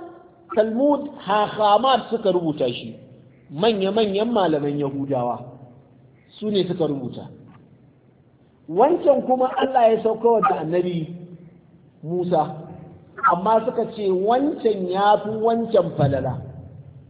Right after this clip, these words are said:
Allah matsala ko? To kaga wanda ya karanta Talmud kaga bai san Attaura ba. Kaga ko da ka gane ba zai gane ba. Saboda shi wannan yake karanta.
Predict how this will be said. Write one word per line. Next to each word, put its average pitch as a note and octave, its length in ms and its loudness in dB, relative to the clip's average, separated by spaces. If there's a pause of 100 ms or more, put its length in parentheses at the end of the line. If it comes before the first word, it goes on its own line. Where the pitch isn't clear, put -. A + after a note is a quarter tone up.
(600)
Allah F3+ 180 4
matsala D#3 440 2
ko? B2+ 200 -8 (880)
To D3 100 -8
kaga A3+ 760 2 (260)
wanda B3 300 2
ya B3 140 6
karanta B3+ 340 0
Talmud G#3 460 -2
kaga A#3+ 260 6
bai A3 180 0
san G#3 180 -2
Attaura C#3 460 -4
ba. A#2+ 140 -6 (540)
Kaga A3+ 420 6
ko C4 140 8
da C4+ 180 4
ka A3+ 140 2
gane A#3 320 2
ba A#3 100 0
zai C4+ 160 -2
gane G#3+ 300 0
ba. D3+ 100 -6 (1200)
Saboda G#3+ 260 4
shi A#3+ 200 -2
wannan C#4 240 8
yake G3+ 240 4
karanta. D3+ 480 -4